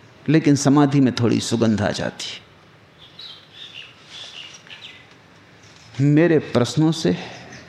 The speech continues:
उत्तरों से कोई समाधान तो मिल सकता है, समाधि नहीं मिल सकती। और जब तक समाधि ना मिले, तब तक समाधान भी क्या समाधान है?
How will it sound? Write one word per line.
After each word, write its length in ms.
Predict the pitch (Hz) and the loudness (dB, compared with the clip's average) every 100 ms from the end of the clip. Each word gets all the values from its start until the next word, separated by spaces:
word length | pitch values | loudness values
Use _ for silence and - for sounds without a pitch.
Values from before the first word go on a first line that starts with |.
| - - - - - - - - | -20 -20 -20 -20 -20 -20 -20 -6
उत्तरों 400 | 117 - 139 156 | -6 0 2 2
से 300 | 156 170 165 - - - - - - - - - - - - - | 2 0 -2 -6 -16 -20 -20 -20 -20 -20 -20 -20 -20 -20 -12 0
कोई 260 | 143 143 | 2 2
समाधान 960 | 131 - - - 107 113 113 117 143 151 | -2 -6 -8 -4 -2 0 0 0 0 2
तो 120 | 147 | 2
मिल 180 | 160 170 | 2 0
सकता 380 | - 151 - 147 | -2 -4 -2 0
है, 120 | 135 | 0
समाधि 520 | - 90 95 98 117 | -2 -2 -2 -2 0
नहीं 180 | 113 98 | 0 0
मिल 160 | 85 | -4
सकती। 380 | 82 - - - - - - - - - - - - - | -6 -10 -14 -18 -20 -20 -20 -20 -20 -20 -20 -20 -8 0
और 180 | 190 | 2
जब 260 | 208 262 - | 2 0 2
तक 160 | 254 - | 0 0
समाधि 480 | - 190 202 202 | -2 0 2 4
ना 120 | 233 233 | 4 4
मिले, 220 | 233 233 | 4 4
तब 220 | 220 - | 0 0
तक 120 | 226 220 | -2 0
समाधान 680 | 180 151 165 151 156 180 | 0 0 0 0 0 0
भी 160 | 175 196 | 0 -2
क्या 260 | 196 139 | -2 -2
समाधान 600 | 175 165 127 120 135 180 | -2 0 0 0 0 0
है? 200 | 151 95 | -2 -6